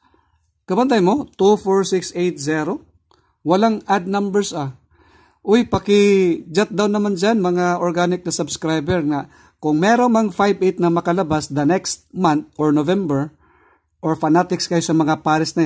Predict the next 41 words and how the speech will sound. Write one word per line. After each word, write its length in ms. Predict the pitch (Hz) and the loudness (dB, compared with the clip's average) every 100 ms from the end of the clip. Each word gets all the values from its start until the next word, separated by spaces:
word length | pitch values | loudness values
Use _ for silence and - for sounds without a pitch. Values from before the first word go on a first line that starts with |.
| 135 | -2
yan, 60 | 139 _ _ _ _ _ _ | -6 _ _ _ _ _ _
si 220 | - 208 | -4 0
five 180 | 233 233 220 | 2 2 2
eight 180 | 220 | 2
po, 220 | 208 - _ _ _ _ _ _ - | 0 -4 _ _ _ _ _ _ -12
sa 320 | - 175 165 | -2 2 2
every 320 | 202 214 202 | 2 2 4
D 160 | 214 202 | 4 4
T 160 | 202 180 | 2 4
B 160 | 185 | 4
one 160 | 170 180 | 4 0
three 220 | 180 175 | -2 -2
five 260 | 170 165 - | 0 -2 -2
seven 320 | 165 143 147 | -6 -2 -2
nine. 240 | 147 131 117 _ _ _ _ _ _ _ _ _ _ | -2 -4 -10 _ _ _ _ _ _ _ _ _ _
Okay, 320 | 160 170 226 160 | -4 2 2 2
ako 160 | 147 | -2
lang 160 | 165 160 | -2 -2
ni 80 | 156 | -2
sa 160 | 156 | -4
i-, 480 | 143 147 143 139 131 - _ _ | -4 -2 -2 -4 -6 -14 _ _
kuhan 160 | 139 139 | -8 -6
daan, 160 | 139 | -4
ibutang 400 | 143 123 139 139 | -4 -6 -6 -6
sa 160 | 139 131 | -6 -8
draft. 300 | 123 139 - _ _ _ _ _ _ | -6 -8 -8 _ _ _ _ _ _
Kadali, 260 | 147 175 220 | -2 2 2
guys, 180 | 202 185 | 0 2
ha, 100 | 208 | 0
ibutang 300 | 170 156 185 | 0 -2 -2
ako 160 | 185 170 | -4 -4
sa 80 | 170 | -6
draft, 180 | 170 165 | -6 -4
guys, 200 | 160 160 | -6 -6
para 300 | - 143 143 | -6 -6 -6
di 80 | 143 | -8
sa 80 | 151 | -8
ko 100 | 151 | -4
malipat. 460 | 147 143 151 151 _ _ _ _ _ _ _ _ _ _ _ _ | -4 -4 -6 -10 _ _ _ _ _ _ _ _ _ _ _ _
Okay, 240 | 131 151 131 | -10 -8 -4
draft. 320 | 170 175 | -2 -2